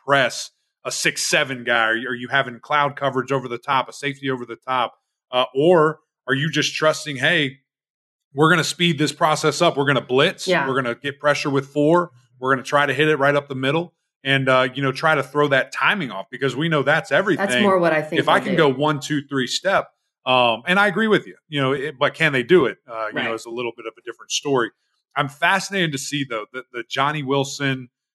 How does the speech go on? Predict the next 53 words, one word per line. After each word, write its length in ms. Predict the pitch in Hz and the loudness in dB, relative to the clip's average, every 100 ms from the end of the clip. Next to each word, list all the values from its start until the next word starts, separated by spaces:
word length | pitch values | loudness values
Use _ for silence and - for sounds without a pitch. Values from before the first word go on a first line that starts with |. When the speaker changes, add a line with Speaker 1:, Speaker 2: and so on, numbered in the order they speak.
| _ | _
Speaker 1:
deal 300 | 135 143 135 127 | -2 2 2 2
hasn't 300 | 147 170 180 | 0 -2 -4
scored 240 | - 175 | 0 0
a 40 | |
touchdown 540 | 156 165 156 - 151 147 | 2 0 -2 0 0 0
yet, 200 | 143 143 | 0 0
but 80 | 123 | 0
obviously 580 | 127 131 139 135 143 131 | 0 0 -2 -4 -4 -4
has 140 | 131 | -4
been 160 | - 135 | -4 -4
elite. 400 | 120 120 131 135 | -2 -2 -4 -4
His 160 | 147 - | -10 -4
after 320 | 135 151 - 143 | -2 -2 -2 -12
the 120 | 120 | -12
catch 380 | - 135 139 - | -4 -4 -4 -8
thing, 300 | 147 156 160 _ _ _ 123 | -8 -8 -12 _ _ _ 0
uh, 220 | 120 123 | 2 2
i-, 40 | 151 | -4
is 320 | 135 131 127 | -4 -4 0
also 360 | 196 139 156 156 | 0 -2 -2 -4
important. 500 | 151 151 170 175 160 _ _ - | -6 -8 -10 -10 -20 _ _ -4
I 80 | |
think 220 | 185 214 156 | -2 -4 0
K 120 | 160 | 0
G, 300 | 127 151 143 - _ | 2 -2 -2 -8 _
like, 240 | 156 131 120 _ - | 0 0 0 _ -2
it 100 | 220 | 0
has 160 | 220 | 0
to 60 | 165 | -2
be 120 | 156 | -4
bang, 260 | 139 151 139 | 0 0 2
bang. 260 | 143 117 95 | 0 0 -6
When 120 | - | -8
he 140 | 135 | -6
catches 360 | - 208 190 160 | -2 -2 -4 -6
the 100 | 147 | 0
rock, 320 | 165 202 190 _ _ _ - | 4 4 2 _ _ _ -8
you 120 | 170 | -4
can't 260 | 208 233 | 0 0
just 180 | 165 - | 0 0
let 180 | 156 160 | 0 0
him 160 | 147 127 | -2 -2
gallivant 640 | 147 160 151 131 147 131 - | 0 2 0 0 0 0 -4
<laughs> 40 | |
down 160 | - 165 | -2 0
the 60 | 151 | -2
field. 280 | - 151 120 | 2 4 4
Like, 160 | 120 | 0
you 80 | 208 | 2
have 160 | 220 - | 0 0
to 60 | 139 | -10
be 240 | 165 170 | -6 -2
there 340 | 147 135 117 | 2 2 2